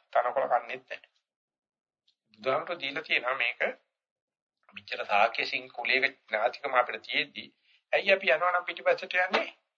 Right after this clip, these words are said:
තණ්හා මාන දිට්ඨි නිසා. ඒ නිසා අපි ටික ටික ටික ටික අපි වගේ පිරිසක්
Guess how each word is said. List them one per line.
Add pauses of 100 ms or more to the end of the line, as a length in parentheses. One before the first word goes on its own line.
(300)
තණ්හා
මාන
දිට්ඨි
නිසා. (400)
ඒ
නිසා
අපි
ටික
ටික
ටික
ටික (460)
අපි
වගේ
පිරිසක්